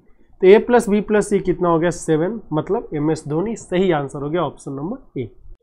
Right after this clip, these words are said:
तो अगर ये वीडियो ने किसी भी तरह से आपको मदद पहुंचाई हो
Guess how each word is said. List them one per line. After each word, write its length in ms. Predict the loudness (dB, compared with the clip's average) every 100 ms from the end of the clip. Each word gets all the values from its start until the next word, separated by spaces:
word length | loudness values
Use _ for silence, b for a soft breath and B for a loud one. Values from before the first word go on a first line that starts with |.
| _ _ _ _ _ _ _ -6
तो 60 | -2
अगर 260 | 2 4
ये 60 | 4
वीडियो 300 | 4 4 4
ने 120 | 2
किसी 280 | 0 -4 -2
भी 120 | -2
तरह 160 | -2 -2
से 140 | -2
आपको 260 | -4 -4 -4
मदद 240 | -2 -2
पहुंचाई 400 | -4 -6 -2 0 0
हो 160 | -2